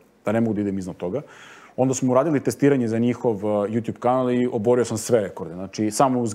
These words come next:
uz kleku nisam uspeo da izguram. Uradio sam devedeset jedan sklek iz cuga. Momak Deni je uradio sto jedan, na primer. Ali sam uradio skoro četrdeset zgibova, uradio sam na bip testu neverovatnu, sam podigao formu i bio sam zadovoljan. I to me držalo jedno vreme.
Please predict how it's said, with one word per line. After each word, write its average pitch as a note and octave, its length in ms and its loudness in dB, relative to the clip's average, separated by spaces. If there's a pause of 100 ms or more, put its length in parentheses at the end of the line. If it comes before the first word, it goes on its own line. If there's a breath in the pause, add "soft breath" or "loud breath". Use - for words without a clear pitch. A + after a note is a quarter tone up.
(120)
uz A#2+ 140 -4
kleku B2+ 300 0
nisam A2+ 260 -2
uspeo A2+ 240 -4
da G2+ 80 -2
izguram. B2 360 0 (340 loud breath)
Uradio A2+ 200 0
sam G#2+ 140 -8
devedeset G#2 360 -2
jedan G2+ 160 -6
sklek - 380 -6 (400)
iz G#2+ 200 -8
cuga. A2+ 360 -2 (100)
Momak G#2 380 -6 (120)
Deni A2+ 260 0
je G2+ 60 -4
uradio F#2+ 360 -6
sto - 260 -4
jedan, E2+ 220 -6
na E2+ 80 -14
primer. F#2+ 320 -6 (580 loud breath)
Ali A#2 200 2
sam A2+ 160 -6
uradio A#2 480 0
skoro G#2+ 240 -4
četrdeset A#2+ 540 -2
zgibova, A#2 600 0
uradio G#2 480 -2
sam G2 440 -6
na G#2 100 0
bip G#2+ 200 -2
testu A2 340 -4
neverovatnu, G#2 880 -2 (200 loud breath)
sam - 140 -4
podigao A2 420 0
formu C#3 420 0 (1000 soft breath)
i A2 160 0
bio A2 180 2
sam G#2+ 140 -6
zadovoljan. E2+ 440 -4
I F#2+ 140 -6
to A#2 160 -2
me G#2 100 0
držalo G#2 300 0
jedno G2+ 180 -4
vreme. C3 340 2